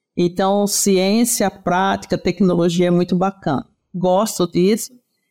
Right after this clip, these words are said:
Então, é um resumo da minha vida. Eu vim morar em São Paulo, né? Mas tenho minha família em Recife, praticamente quase todos estão em Recife. De vez em quando vou pra lá.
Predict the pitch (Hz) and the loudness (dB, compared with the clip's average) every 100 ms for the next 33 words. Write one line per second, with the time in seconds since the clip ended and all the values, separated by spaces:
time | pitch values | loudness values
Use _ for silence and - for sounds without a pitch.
0 | - 320 403 415 427 370 349 349 339 330 | -4 -2 2 4 4 4 2 2 2 0
1 | 277 294 277 240 226 220 214 233 311 240 | 2 2 2 4 2 2 2 2 2 2
2 | 208 208 202 190 196 - 208 208 - 226 | 2 2 2 2 0 0 -2 -2 0 0
3 | 302 269 220 202 208 - 196 196 190 180 | 2 2 4 2 0 -2 0 2 2 2
4 | 185 _ _ _ _ - 190 190 214 185 | -2 _ _ _ _ -2 0 0 2 2
5 | 190 190 185 202 180 - - 190 240 - | 4 4 4 4 2 0 0 2 2 0
6 | 190 - 180 175 170 - 190 - 170 - | -4 0 0 0 0 -2 -2 -2 -4 -4
7 | - 180 180 185 - 214 254 247 240 220 | -4 2 2 2 0 0 2 2 2 2
8 | 208 214 220 208 202 220 - 180 - 196 | 2 0 0 0 -2 -2 -2 -4 0 0
9 | 185 196 269 | 2 0 -4